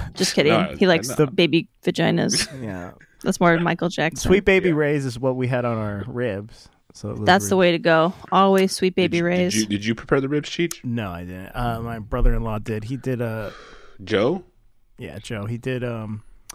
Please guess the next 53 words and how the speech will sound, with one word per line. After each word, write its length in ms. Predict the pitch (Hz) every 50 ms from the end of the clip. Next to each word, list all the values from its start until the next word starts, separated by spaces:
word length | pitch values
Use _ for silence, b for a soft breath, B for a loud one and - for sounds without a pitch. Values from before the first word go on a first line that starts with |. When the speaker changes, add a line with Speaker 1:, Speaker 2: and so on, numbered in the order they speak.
| B B B B B B B - - - - - - -
Speaker 3:
the, 80 | 117
what's 180 | 113 123 - -
it 60 | 135
called? 300 | - - 123 117 110 104
The 380 | 107 107 101 104 101 101 98 90 - -
Instapot, 600 | 147 131 - - - 127 - 160 156 151 147 - - _ - _ _ -
and 140 | 117 113 113
then 80 | 110
he 100 | 107 104
grilled 320 | 101 110 110 120 113 110 107
them. 260 | 107 101 101 107 - - _ -
Speaker 1:
Mm. 220 | 269 214 202 196 190
Speaker 2:
Oh, 40 |
in 100 | 185 185
Speaker 3:
Finish 160 | 185 104 101 87
Speaker 2:
the 40 | 90
Speaker 3:
them 60 | 92
Speaker 2:
end, 100 | 98 98
Speaker 3:
off. 60 | 98 95
Speaker 2:
in 60 | 98
the 120 | 87 85
end. 260 | 87 95 98 101 98 - - -
Very 160 | 87 85 85
smart. 340 | - - - 76 85 87 - - -
Speaker 3:
So 120 | - 170
we 80 | 165 165
had 180 | 190 190 170
that, 120 | 143 156 143 - 196
Speaker 1:
Hey. 20 | 135
Speaker 3:
and 120 | 143 143
then, 160 | 147 151 151 - -
then 220 | - 131 - 151 147
we 100 | 151 131
go 140 | 147 151
over 100 | 147 143
to 60 | 139 139
the 100 | 139 139
other 160 | 165 202 180
house, 320 | 143 131 127 131 131 -
and 60 | 131
we 80 | 123 120
have 360 | 123 117 110 104 - - - -
carne 200 | - 117 107 98
asada, 440 | 95 95 - 165 165 156 147 147
Speaker 2:
Bang, 220 | 147 180 180 139 127
bang. 280 | 101 104 120 120 104 95
Speaker 3:
sh-, 40 | -
short 300 | - 160 156 160 147 147
ribs. 540 | 139 147 143 139 139 135 135 131 127 - 123
Oh, 120 | - 123 127
yeah. 240 | 123 117 - -
Speaker 1:
Yeah, 120 | - 170 175
yeah. 220 | 202 233 233 214